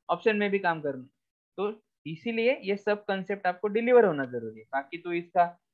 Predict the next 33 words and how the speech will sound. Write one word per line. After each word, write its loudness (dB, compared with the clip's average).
आपको 0
recording 2
भी 0
available 0
है, 4
live -2
market -14
पे -6
dedicated -6
staff 4
available -2
है, -2
वो -8
भी -6
आपसे -4
दस -10
बार -2
ही -6
ये -8
चीज -14
करवा -2
लेगा। -8
Important 0
क्या 4
है 4
कि -10
आपका 2
और 6
मेरा 2
level 2
match -2
होना -4
चाहिए। -12